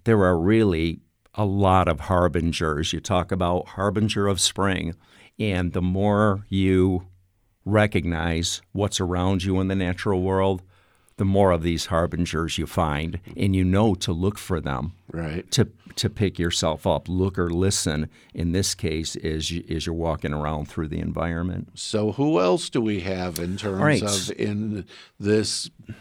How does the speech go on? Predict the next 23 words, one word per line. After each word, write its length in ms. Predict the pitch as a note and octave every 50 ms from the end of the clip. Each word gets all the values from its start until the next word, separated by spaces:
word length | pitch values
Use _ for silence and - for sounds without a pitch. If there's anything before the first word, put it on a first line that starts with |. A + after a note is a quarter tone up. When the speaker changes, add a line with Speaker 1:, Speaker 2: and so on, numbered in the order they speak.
| -
Speaker 2:
chorus 720 | - - - - E3 E3 D#3 D3+ C#3+ G2+ F2+ G2+ - - -
from 380 | - - - A#2 A2 A2 G#2
the 100 | G#2 A2+
woods? 560 | G#2+ G#2+ A2+ A#2 A2+ G2+ F#2 D2 C#2+ F2+ - -
Speaker 1:
Sure. 480 | - - - - D#3+ F3 E3 - - -
Speaker 2:
<laughs> 240 | - - F#3 C3 -
Speaker 1:
Let's, 420 | A#2 C3 D3 E3 G3+ - - -
um, 540 | - - B2 A2+ A2 G#2+ G#2+ G#2+ G#2 G#2 - _ - - -
let's 240 | B2+ C#3 D3 - -
give, 360 | - D#3 D3+ C#3 B2 G#2 -
let's 300 | A2+ A#2 B2 C3+ - -
go 180 | - D#3 D3 D3
with 260 | B2+ G2+ F#2+ - -
one 320 | G2 G2+ G#2 A2 A#2 C3
more 460 | C3+ B2+ B2 B2 A#2+ A#2 A#2+ A#2 G#2+ - -
bird 400 | A2+ A#2 A#2 A#2 A#2+ A#2 A2 A2
that 200 | F#2+ F2 - -
is 400 | A2+ A2 G#2 G2+ G2 F2+ - - -
a 300 | - G2 G2+ F#2+ F#2 F#2
permanent 580 | F#2 - - B2 A#2 A2+ G#2+ G#2 G2+ F#2+ F#2+
resident, 640 | F2+ F#2 F#2 F2 F2 - G2+ E2 F#2 F#2+ G#2+ A2 - -
common, 520 | - - G2 G2 G2 G2 G#2 G#2 G#2 G#2
that 240 | F#2+ G2 F#2+ F#2+ -